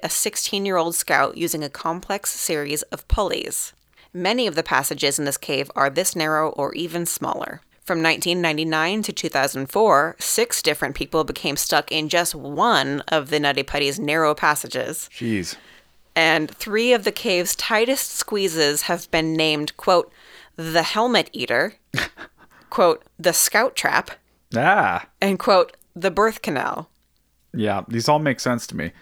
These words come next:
Speaker 2: Now, as a scout leader for the Boy Scouts, why would you take your, your troop to a place that's called the Scout Eater?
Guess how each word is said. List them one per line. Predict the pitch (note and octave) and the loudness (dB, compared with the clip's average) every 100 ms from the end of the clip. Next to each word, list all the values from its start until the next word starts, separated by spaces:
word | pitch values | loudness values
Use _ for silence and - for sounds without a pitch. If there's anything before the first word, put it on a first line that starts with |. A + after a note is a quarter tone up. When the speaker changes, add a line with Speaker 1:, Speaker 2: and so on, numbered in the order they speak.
| - - | -14 -2
Speaker 2:
Now, | C3 A#2+ - - - - | 2 2 0 -10 -20 -2
as | C3 D#3 D3+ | 2 2 2
a | C3 | -2
scout | - - E3 D3+ D2+ | -2 2 2 2 -2
leader | B2 F#2+ D#2 - _ _ _ _ _ - | -2 -2 -4 -8 _ _ _ _ _ -8
for | G2+ | -4
the | F2 | -4
Boy | F2 F2+ | -2 -2
Scouts, | - F2+ E2 - - _ - | 0 -2 -2 -6 -12 _ -6
why | G#2 C3+ | 0 0
would | E3 E3 | 0 -2
you | |
take | C#3+ - A#2+ - | -4 -2 -4 -4
your, | G#2+ F#2 F2 - _ - | -2 -2 -4 -10 _ -10
your | F2 | -8
troop | - - B2+ - - _ _ _ _ _ _ _ | -4 0 0 -2 -10 _ _ _ _ _ _ _
to | - A2+ | -2 0
a | |
place | F#2 G2+ F#2+ - | 0 -2 -2 -6
that's | - | -8
called | G2 F2 | -6 -6
the | E2 | -6
Scout | - F2 D#2+ | -4 -4 -4
Eater? | D2 - | -8 -12